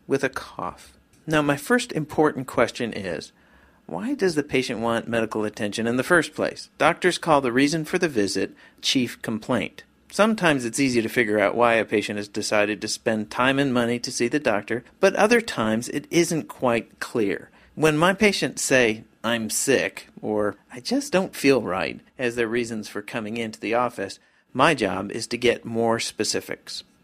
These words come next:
Our man today comes in for a cough, but most people with a cough don't come in to see the doctor.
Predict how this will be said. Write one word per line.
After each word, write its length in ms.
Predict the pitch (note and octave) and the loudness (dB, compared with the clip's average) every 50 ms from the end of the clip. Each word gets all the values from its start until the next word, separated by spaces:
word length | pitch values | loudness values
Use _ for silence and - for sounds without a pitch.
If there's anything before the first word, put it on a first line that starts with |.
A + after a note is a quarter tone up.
| _ - | _ -4
Our 80 | - C3+ | -2 0
man 300 | D3+ E3+ G#3 A#3 A3+ A#3+ | 4 4 4 4 4 2
today 420 | - G#3+ F#3 D3+ B2 G2+ G2+ G#2+ | 2 4 6 6 6 6 4 2
comes 300 | A2 - - D3 C#3 C3 | 0 0 0 0 2 2
in 100 | D3 C3+ | 0 -2
for 180 | B2+ - - D#3 | -2 0 0 0
a 60 | E3 | 0
cough, 560 | - - - - D4+ C#4 G#3+ - - - - - | -2 -4 -8 -4 -4 -2 -2 -4 -6 -8 -12 -16
but 420 | D3+ - - C#3+ E3 D#3+ E3 D#3+ - | -16 -10 -2 2 2 4 2 2 -2
most 400 | D3 D#3+ E3 F3 G3 A3 A3 - | -2 0 2 2 2 2 2 2
people 240 | - G3+ D#3+ D3+ C#3+ | 2 2 4 4 4
with 160 | B2 A#2+ A2+ | 4 4 2
a 60 | A2 | 2
cough 320 | - - B2+ A2 A2 - | 4 4 4 4 4 2
don't 200 | - C#3 C3 B2+ | 0 0 0 0
come 200 | B2 - D3+ B2+ | 0 0 0 0
in 100 | A#2+ A#2+ | 0 0
to 80 | A2+ B2 | -2 -4
see 160 | - - A2+ | -4 -4 -2
the 100 | A2 B2+ | -2 -2
doctor. 480 | - - A2+ A#2+ - - - F#2+ - | -2 -2 -2 -2 -2 -4 -8 -10 -10